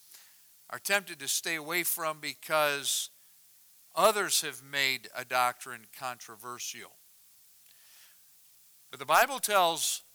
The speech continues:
us that all Scripture is given by inspiration of God, and it is all what?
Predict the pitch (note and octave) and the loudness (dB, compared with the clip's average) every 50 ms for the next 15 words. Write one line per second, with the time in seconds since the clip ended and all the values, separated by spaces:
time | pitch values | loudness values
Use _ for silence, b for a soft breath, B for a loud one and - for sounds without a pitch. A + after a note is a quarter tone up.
0 | - - - B2 B2+ B2 A2+ G#2+ A2+ C#3+ G3+ - - - - B2 A2 A2+ B2+ A#2+ | -20 -12 -4 0 2 4 4 4 4 2 2 0 0 0 -2 -4 -8 -12 -12 -10
1 | A#2+ - - C3+ D3 F#3 A3 G#3 - - - - - F3+ E3+ D#3 - - - - | -10 -8 -4 -2 0 0 2 2 0 0 -2 -4 -6 -8 -8 -8 -6 -6 -6 -6
2 | C#3+ C3 A2+ A2 - C#3 C3+ B2+ - - B2 C#3 C3 B2 B2+ B2 A#2+ A#2 A#2 A#2 | -6 -8 -10 -10 -12 -12 -12 -10 -10 -10 -8 -8 -8 -8 -12 -16 -10 -4 -2 0
3 | A2+ A2+ A#2 A#2 A2+ A2+ - - - A#2+ A#2 A2+ A2 - - A#2+ A2+ G#2+ G2 G2 | 0 0 -2 -6 -6 -8 -10 -10 -12 -14 -14 -14 -14 -14 -16 -16 -18 -20 -12 -6
4 | A2 A2 G#2 G#2 G#2 G#2+ A2+ C3 C#3 - - - B2 B2+ C3 C3 B2 B2+ C3 B2 | -2 0 0 2 2 2 2 0 -2 -6 -8 -6 -4 -4 -4 -4 -6 -6 -6 -6
5 | B2+ B2+ A#2+ A2+ C3 C3+ C#3 D3 D3+ D#3 D#3+ D#3 D3+ D3 C#3+ B2 G#2+ - | -8 -8 -8 -6 -6 -4 -2 -2 -2 -4 -6 -6 -4 -4 -2 -2 -4 -6